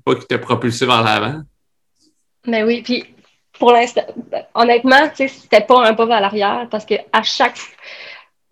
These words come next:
Speaker 2: la minute où j'ai arrêté de travailler dans mon poste en ressources humaines, j'ai jamais regardé en arrière. J'ai jamais voulu re-, retourner vers ça ou senti que j'avais fait une erreur ou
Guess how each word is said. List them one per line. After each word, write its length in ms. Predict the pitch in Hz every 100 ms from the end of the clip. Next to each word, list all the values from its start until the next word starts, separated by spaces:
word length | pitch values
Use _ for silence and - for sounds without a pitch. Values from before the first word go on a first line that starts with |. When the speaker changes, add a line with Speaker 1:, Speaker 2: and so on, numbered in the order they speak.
| _
Speaker 2:
la 200 | 233 233
minute 380 | 247 285 302 302
où 140 | 254 254
j'ai 260 | 226 233 -
arrêté 460 | 240 226 226 262
de 40 | 262
travailler 400 | 247 208 208 233
dans 140 | 240
mon 160 | 208 202
poste 260 | 226 226
en 100 | 233
ressources 380 | 208 202 208 214
humaines, 360 | 214 214 240 240
j'ai 140 | 202
jamais 400 | 196 208 202 202
regardé 300 | 202 196 190
en 80 | 196
arrière. 360 | 196 208 - 226
J'ai 180 | 208 208
jamais 580 | 202 214 220 226 233 240 _ _ _ _ - - _ _ -
voulu 640 | 208 214 247 247 240 254 240
re-, 220 | 220 - _ -
retourner 760 | 220 220 247 262 226 233 240
vers 160 | 220 208
ça 220 | - 240
ou 120 | 240
senti 480 | 226 254 226 226 240
que 40 | 226
j'avais 240 | 214 208
fait 240 | 226 220 240
une 100 | 208
erreur 520 | 202 214 226 233 220
ou 180 | 214